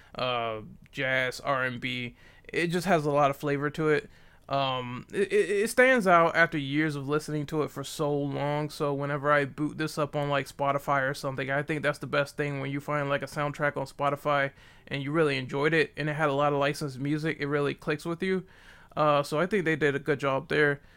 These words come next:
The next one that's, like, a really cool video game soundtrack is Streets of Rage two.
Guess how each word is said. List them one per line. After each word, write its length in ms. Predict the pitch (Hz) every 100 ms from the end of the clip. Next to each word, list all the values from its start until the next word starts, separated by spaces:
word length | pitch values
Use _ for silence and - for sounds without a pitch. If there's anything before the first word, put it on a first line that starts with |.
| - -
The 100 | 165
next 240 | 165 208 254
one 600 | 240 226 196 170 113 156
that's, 300 | 165 160 170
like, 360 | 160 151 - -
a 80 |
really 460 | 151 143 160 165 151
cool 300 | - 160 156
video 300 | 147 147 151
game 160 | 151 151
soundtrack 460 | 160 151 156 151
is 260 | 151 147 147
Streets 280 | - 156 -
of 40 |
Rage 380 | 147 147 139 -
two. 360 | - 151 185